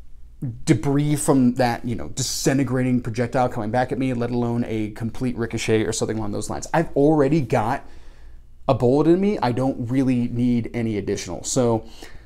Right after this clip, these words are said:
I try to do the best that I could to replicate the same size of target on my paper target, but for the close range portions of this, the rifle will be shot on paper, and then once we step out to the long range portions of this,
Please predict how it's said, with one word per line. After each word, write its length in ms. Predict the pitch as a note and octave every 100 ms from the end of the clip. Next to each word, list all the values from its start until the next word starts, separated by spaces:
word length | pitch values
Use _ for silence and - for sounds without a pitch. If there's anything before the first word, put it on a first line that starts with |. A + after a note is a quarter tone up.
| - - - -
I 140 | -
try 220 | A#2+ D#3
to 40 | D3
do 100 | D#3
the 80 | C#3
best 180 | D3
that 80 | D3
I 60 | C3
could 220 | D3 C#3+
to 60 | C3
replicate 520 | B2+ B2+ A#2+ C3+ C3
the 60 | A#2+
same 300 | - B2 A#2+
size 760 | - B2 B2 D#3 E3 - - -
of 120 | B2
target 420 | C3+ D3 F#3 F#3+
on 440 | A#2+ A2+ C3+ D#3 D#3+ - - - C3
my 200 | A#2+ A#2
paper 280 | D3 D#3+
target, 460 | E3+ F#3+ G3+ - -
but 200 | D3+ D3+
for 80 | C#3
the 60 |
close 280 | B2 D#3+ D3+
range 180 | D3 C3+
portions 340 | D3 C3+ C3
of 120 | B2+ A2+
this, 240 | C3 B2+ - -
the 60 | B2+
rifle 360 | A#2 B2 C3+
will 80 | B2+
be 100 | A#2
shot 240 | - A#2 G2+
on 120 | G2+
paper, 420 | D#3 D3+ D3 C#3 - -
and 120 | B2+
then 140 | B2
once 180 | C3+ C3
we 60 | C3+
step 240 | - B2+
out 140 | A#2+
to 60 | -
the 60 | A2
long 180 | A#2+ C3
range 240 | C3 B2+
portions 420 | C3 C3 C3 B2+
of 200 | - A#2+
this, 280 | B2 - -